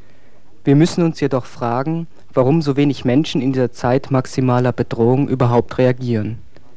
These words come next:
Wie wir alle die Bedrohung so haben passieren lassen,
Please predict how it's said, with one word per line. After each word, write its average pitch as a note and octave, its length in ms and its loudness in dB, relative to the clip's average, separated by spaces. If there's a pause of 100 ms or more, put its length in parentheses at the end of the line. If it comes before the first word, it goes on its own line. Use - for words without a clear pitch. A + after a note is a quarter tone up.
(640)
Wie C3+ 120 6
wir C#3+ 120 8
alle D#3 200 4
die D3+ 80 -2
Bedrohung C#3+ 680 4
so C3 200 -2
haben B2+ 200 0
passieren C#3+ 440 0
lassen, B2+ 500 -2